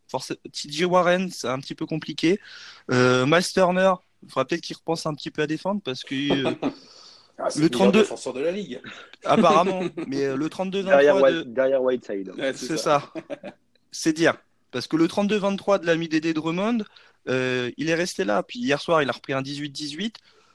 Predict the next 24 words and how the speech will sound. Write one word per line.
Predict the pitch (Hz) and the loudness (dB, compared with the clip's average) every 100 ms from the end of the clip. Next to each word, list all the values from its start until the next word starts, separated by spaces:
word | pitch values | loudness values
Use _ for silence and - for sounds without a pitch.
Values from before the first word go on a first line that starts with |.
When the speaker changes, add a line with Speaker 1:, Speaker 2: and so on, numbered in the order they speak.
| _ _ _ | _ _ _
Speaker 1:
C'est | - - 160 | -6 2 2
compliqué | 208 208 233 214 214 | 2 0 -2 -2 -4
pour | - 170 | -2 0
eux | |
en | 170 | 0
ce | 165 - | -2 -2
moment. | 165 165 175 | 0 0 0
Je, | 160 | -2
faut | 139 151 139 | -4 -2 -4
que | - 143 | 0 0
Nate | 143 156 170 | 2 -2 -2
McMillan | 165 170 180 180 - - | -4 0 0 0 -8 -8
trouve | 190 175 | -4 -2
une... | 165 160 156 151 147 139 131 127 - _ _ _ _ - | 0 0 2 0 0 -2 -4 -8 -12 _ _ _ _ -10
l'alchimie | - 156 147 - 170 170 | 2 2 2 0 2 4
entre | 156 - | 2 2
eux, | 165 196 | 4 4
un | 170 | 4
collect-, | - 160 - - | 0 -2 -4 -12
qui | 151 | -10
crée | 135 185 | -4 0
un | 170 | 0
collectif. | - 165 165 - 247 - - - - - - - - | 0 -2 -4 -4 -4 -4 -18 -20 -20 -20 -20 -18 -2
Euh, | 147 151 147 147 147 | 0 0 0 -2 -4